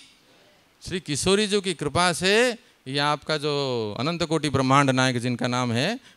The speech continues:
उन्होंने गिरिराज को धारण कर लिया। नहीं तो इनको क्या बल है कि ये गिरिराज, इतना बड़ा इक्कीस किलोमीटर वाला गिरिराज अभी के धारण कर लेंगे, इनको क्या शक्ति है? तो समस्त आचार्य रूप गोस्वामी आगे कहते हैं, "गंधर्व के निज गणे गणनाम विदेही", हे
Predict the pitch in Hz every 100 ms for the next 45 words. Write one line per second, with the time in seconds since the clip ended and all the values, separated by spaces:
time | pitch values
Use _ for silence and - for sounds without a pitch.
0 | - 113 127 156 110 120 127 131 147 120
1 | 113 117 120 117 104 104 113 131 151 113
2 | 147 160 147 123 123 113 127 127 113 101
3 | 110 120 113 104 123 110 110 104 - 117
4 | - 113 110 110 107 107 101 101 101 92
5 | 90 _ _ - _ _ - 117 123 110
6 | 143 - _ _ _ _ 113 113 120 117
7 | 113 104 107 117 120 156 165 - 131 -
8 | 113 95 82 _ _ _ _ _ _ _
9 | _ _ _ _ _ _ 147 - 170 214
10 | - 156 147 - 156 147 117 95 - 226
11 | - 120 135 131 123 139 147 127 113 135
12 | 127 113 127 113 95 _ _ _ _ _
13 | _ 107 123 151 156 156 220 208 208 214
14 | 208 180 160 175 160 160 160 143 127 131
15 | 131 151 180 196 143 131 139 120 113 104
16 | 127 196 208